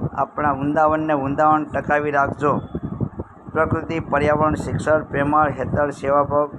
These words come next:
પ્રેરણાત્મક ઉદાહરણોમાં અગ-, અગ્રસ્થાન મેળવ-, સ્થાને આવતું ખાખરિયામાં આ એક પણ ગામનું કોઈ પણ સંતાનમાં કોઈ ખામી કોઈ શોધી ના શકે તેવા હેતુના વિચારોનું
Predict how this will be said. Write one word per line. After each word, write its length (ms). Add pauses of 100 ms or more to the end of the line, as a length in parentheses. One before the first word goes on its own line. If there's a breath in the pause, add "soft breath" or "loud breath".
(120)
પ્રેરણાત્મક 760
ઉદાહરણોમાં 880
અગ-, 300 (220)
અગ્રસ્થાન 760
મેળવ-, 420 (720)
સ્થાને 360
આવતું 420
ખાખરિયામાં 1500 (200)
આ 120
એક 180 (120)
પણ 180
ગામનું 400
કોઈ 160
પણ 200
સંતાનમાં 680
કોઈ 300
ખામી 460
કોઈ 300 (200)
શોધી 300
ના 180
શકે 340
તેવા 300
હેતુના 540
વિચારોનું 640